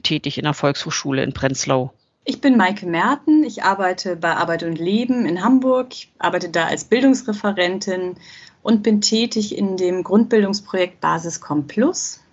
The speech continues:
Speaker 2: Wir, ähm, bieten Qualifizierung für Beschäftigte am Arbeitsplatz an. Das machen wir in, äh, Einzelcoachings oder in kleinen Gruppen zu allen möglichen Grundbildungsthemen, also zum Thema Lesen und Schreiben, Umgang mit digitalen Medien,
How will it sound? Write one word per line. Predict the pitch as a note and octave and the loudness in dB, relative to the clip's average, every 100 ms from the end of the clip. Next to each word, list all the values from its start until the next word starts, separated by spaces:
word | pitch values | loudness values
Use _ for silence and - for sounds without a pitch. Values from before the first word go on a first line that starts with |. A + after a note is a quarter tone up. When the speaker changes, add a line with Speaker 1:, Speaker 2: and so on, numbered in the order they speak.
| _ | _
Speaker 2:
Wir, | G3+ F#3+ F3+ - | 0 2 2 2
ähm, | F3+ F3+ | 0 2
bieten | G#3 G3+ | 2 0
Qualifizierung | - F3+ F3+ - G3+ - A#3+ A#3 A3+ | 0 0 0 -4 -6 0 2 4 4
für | G#3 | 2
Beschäftigte | G3+ F#3+ G3 F#3+ - - - | 0 0 0 -2 -4 -6 -4
am | - D#3+ - | -2 -2 2
Arbeitsplatz | G#3+ C4 B3+ - A3 G#3+ - | 2 2 -2 -8 -4 -4 -4
an. | G#3 G#3 G#3+ G#3 - - - - - - | 2 4 4 0 -14 -20 -20 -20 -20 -10
Das | E3 | -2
machen | G#3+ G#3 G#3+ | 0 4 4
wir | F#3 E3+ | 4 2
in, | E3 E3 D#3+ | 0 -2 -2
äh, | E2+ - - | -4 -6 0
Einzelcoachings | A3+ C4 A3+ G#3 G#3+ G#3 - G3 G3+ | 2 2 0 -2 0 0 0 -4 -4
oder | E3+ D#3 | -4 -2
in | D#3 | -4
kleinen | - D3+ D3+ | 0 2 4
Gruppen | D#3 A3 - B3 A#3+ A#3 - - - - - _ _ _ | 4 0 2 4 4 2 -4 -20 -20 -20 -20 _ _ _
zu | - - F#3+ | -18 0 2
allen | E3 G3 G3+ | 4 4 2
möglichen | F#3 F#3+ F3+ | 2 -4 -4
Grundbildungsthemen, | E3+ C4+ C4 G#3+ G3 - - F#3+ F3+ F3 | 2 2 4 -2 -2 -6 -6 -4 -4 -6
also | F3 D#3 D#3+ | -6 -8 -10
zum | - D#3+ | -8 -8
Thema | E3+ E3+ D#3+ | -4 -4 -2
Lesen | E3 D#3 F3 | -4 -4 -4
und | G3+ | -4
Schreiben, | - D3 D#3 D#3 E3 | -4 -2 -2 -2 -2
Umgang | E3+ F3+ E3+ D3 | -2 -2 -2 0
mit | E3 E3+ | -2 -2
digitalen | E3+ E3 E3 E3 E3 | -6 -4 -2 0 2
Medien, | D#3+ D#3 D3+ D3+ D3+ D#3 D#3 D3+ | 2 0 2 2 4 4 4 0